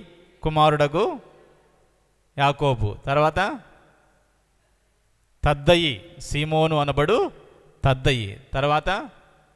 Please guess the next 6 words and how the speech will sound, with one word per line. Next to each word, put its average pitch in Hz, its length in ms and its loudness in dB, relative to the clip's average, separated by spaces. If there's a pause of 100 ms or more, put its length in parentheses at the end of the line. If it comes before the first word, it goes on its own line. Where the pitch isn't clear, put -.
(1600)
యాకోబు 165 520 2 (100)
కుమారుడగు 151 540 2 (520)
యూదా, 147 320 4 (400)
తర్వాత 131 320 -2 (800)
యూదా 139 340 0 (500)
ఇస్కారియోతు. 117 720 -4